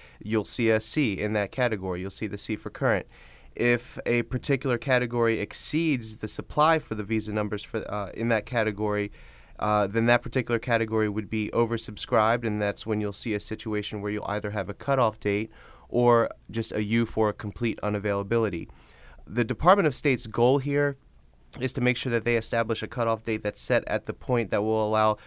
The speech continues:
the most number of eligible cases to obtain visa numbers. So if they, through their calculus, decide and, and, and figure out that they have about three thousand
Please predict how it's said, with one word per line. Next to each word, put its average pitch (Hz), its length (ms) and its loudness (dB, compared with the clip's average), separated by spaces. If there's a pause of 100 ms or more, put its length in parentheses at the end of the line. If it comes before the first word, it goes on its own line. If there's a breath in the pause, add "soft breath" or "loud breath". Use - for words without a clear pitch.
(140 loud breath)
the 113 80 0
most 120 240 4
number 120 180 2
of 104 100 0
eligible 110 440 -2
cases 113 640 -6
to 110 480 -4
obtain 107 400 -4
visa 101 260 -2
numbers. 92 340 -6
So 113 320 0 (380 loud breath)
if 123 220 -2
they, 123 300 4 (100)
through 156 240 0
their 135 140 4
calculus, 120 520 0
decide 110 480 0
and, 104 220 -4
and, 104 320 -4
and 104 120 -4
figure 110 280 -2
out 107 160 0
that 104 120 -16
they 110 140 0
have 107 340 0 (280 soft breath)
about 107 280 2
three 123 240 -2
thousand 110 640 2